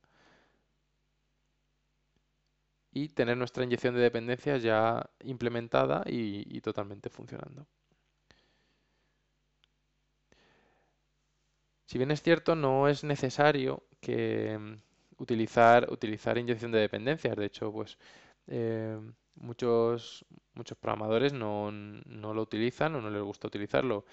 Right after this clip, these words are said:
Realmente no es necesario si no vamos a hacer más allá de, de una aplicación, una aplicación única para nosotros o para un sistema operativo, en este caso para Windows. Eh, pero sí que haría falta, sí sería necesario, si, si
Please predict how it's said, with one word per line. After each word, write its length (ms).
Realmente 380
no 100
es 60
necesario 540
si 120
no 80
vamos 280
a 280
hacer 420
más 300
allá 260
de, 360
de 100
una 120
aplicación, 1160
una 200
aplicación 460
única 360
para 180
nosotros 600
o 440
para 260
un 120
sistema 300
operativo, 460
en 60
este 160
caso 220
para 200
Windows. 440
Eh, 520
pero 160
sí 140
que 100
haría 500
falta, 280
sí 120
sería 260
necesario, 540
si, 420
si 320